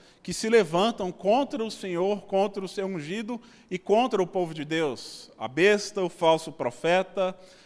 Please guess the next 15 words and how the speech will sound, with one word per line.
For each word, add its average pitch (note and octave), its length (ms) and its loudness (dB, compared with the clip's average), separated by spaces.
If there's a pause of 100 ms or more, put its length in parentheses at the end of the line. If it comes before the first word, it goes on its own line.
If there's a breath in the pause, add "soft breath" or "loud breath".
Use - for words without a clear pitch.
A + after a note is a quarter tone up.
(140 loud breath)
no E3+ 120 -2
qual F#3 480 6
se, F3+ 380 -10 (220)
se - 180 -10
encarnam E3+ 800 0
aí, E3 300 0
às D3 240 -2
vezes, D3+ 340 -8
como E3 300 -8
figuras F3+ 760 -4 (300 loud breath)
da D3 100 2
falsa F3 400 0
religião, D3+ 520 -4
da E3 100 -4
propaganda, F3 880 -4